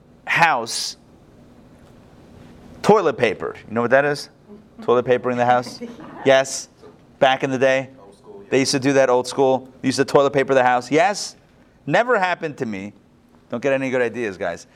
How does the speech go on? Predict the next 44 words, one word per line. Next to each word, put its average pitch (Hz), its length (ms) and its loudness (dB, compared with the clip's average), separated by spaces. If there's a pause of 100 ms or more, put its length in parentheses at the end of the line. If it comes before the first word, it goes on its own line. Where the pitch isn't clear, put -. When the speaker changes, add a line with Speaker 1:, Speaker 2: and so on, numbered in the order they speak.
(320)
Speaker 1:
Um, 131 440 -2 (200)
never 156 180 0
happened 160 280 -4
to - 40 -12
me, 139 80 -4
but, 131 160 -2
like, 147 280 -2 (140)
you 139 80 -8
could 175 140 -4
choose 226 320 -2
either 147 160 -2
a 127 40 -2
million 285 340 -2
dollars 240 560 -2 (320)
or 277 520 0 (200)
to 185 100 0
be 180 140 0
annoyed 180 560 0
by 160 140 2
having 170 360 -2
your 175 160 2
house 202 380 0
toilet 254 320 0
paper, 170 500 -2
and 151 160 -6
then 170 120 -4
you 165 80 -4
have 156 180 -2
to 156 80 -8
somehow, 135 600 -4 (300)
you 127 120 -2
know, 127 160 0
get 120 180 -4
rid 131 100 0
of 120 80 -4
all 120 140 -2
that 107 140 -4
mess. - 340 -12 (480)
What 160 100 -4
would 180 100 -2
you 175 60 -10
choose? 147 420 -10 (1900)
Speaker 3:
The - 60 -20
money. 117 260 -16